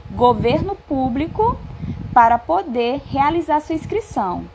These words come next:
Você pode obter informações na Secretaria de Meio Ambiente e Agricultura de seu município. Também, em alguns municípios,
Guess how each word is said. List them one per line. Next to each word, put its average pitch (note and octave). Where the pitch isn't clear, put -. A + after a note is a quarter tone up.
Você B3
pode B3+
obter B3+
informações A#3+
na G#3
Secretaria G#3
de G3
Meio G3+
Ambiente A#3
e D#4
Agricultura D4
de C4+
seu D#4
município. A#3
Também, B3+
em A3
alguns A#3
municípios, A#3+